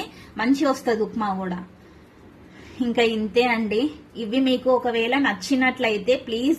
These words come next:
లైక్ చేయండి, షేర్ చేయండి, సబ్స్క్రైబ్ చేయండి అండి. ఒకవేళ తెలిసిన వాళ్ళు, ఇవన్నీ తెలిసిన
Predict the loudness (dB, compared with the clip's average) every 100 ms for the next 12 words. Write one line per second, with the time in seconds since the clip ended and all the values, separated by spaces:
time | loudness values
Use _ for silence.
0 | 2 2 -2 -4 0 0 2 0 0 0
1 | 0 -2 0 0 0 0 -2 -2 -2 0
2 | 0 0 0 0 0 0 0 0 -2 -6
3 | -20 -20 -20 -20 -20 -20 -8 -6 0 4
4 | 4 4 0 0 2 2 4 4 2 0
5 | 0 -2 -2 -4 -4 -2